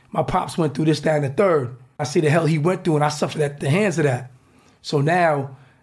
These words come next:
how can I, like, listen to what he's saying and kinda follow his footsteps and be like, I'm gonna do this, you know, go, go this direction with my life." And I'm, I'm proud of my son because that's where his mind's at, right? But it was hard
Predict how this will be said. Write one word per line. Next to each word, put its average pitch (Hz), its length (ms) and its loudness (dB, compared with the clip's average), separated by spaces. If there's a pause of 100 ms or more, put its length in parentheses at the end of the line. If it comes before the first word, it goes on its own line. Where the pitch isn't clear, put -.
(160)
how 175 180 -4
can 175 140 -2
I, 156 120 2
like, 151 220 0
listen 170 300 0
to 156 60 2
what 151 120 0
he's 135 140 -2
saying 165 260 2
and 147 100 -2
kinda 160 220 0
follow 151 300 0
his 143 100 -4
footsteps 147 440 -2
and 156 60 -6
be 151 80 0
like, 147 180 -2 (580)
I'm 156 100 0
gonna 156 160 2
do 139 140 0
this, 151 280 -2
you - 60 0
know, 135 100 0
go, 143 180 2
go 143 260 0
this 170 140 0
direction 147 340 -2
with 139 100 -2
my 139 100 -4
life." 123 180 -4 (560)
And 151 80 0
I'm, 180 80 0
I'm 202 160 0
proud 202 180 0
of 180 80 0
my 170 80 2
son 160 220 -2
because 151 200 0
that's 156 200 0
where 156 80 4
his 135 120 0
mind's 165 300 0
at, 131 160 -6
right? 156 260 0 (220)
But 170 100 2
it 180 60 6
was 165 140 2
hard 160 260 0